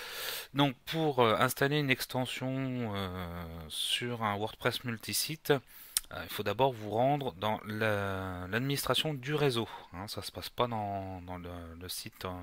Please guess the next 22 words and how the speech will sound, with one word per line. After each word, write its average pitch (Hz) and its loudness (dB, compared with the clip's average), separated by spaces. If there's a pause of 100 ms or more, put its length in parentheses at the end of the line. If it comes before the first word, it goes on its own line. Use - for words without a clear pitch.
(160)
en 101 -6
lui-même. 101 -6 (800)
Et 90 -2
donc 95 -4
là, 110 4
bah, 90 -2
vous 98 -10
cliquez - -4
sur - -2
extension 123 0 (140)
au 107 -12
niveau 101 -8
de 95 -4
l'admin 98 -6
du 92 -10
réseau. 104 -2 (1400)
Et 107 2
donc 110 -4
là, 120 6
vous 104 -2
voyez 104 0
que 110 2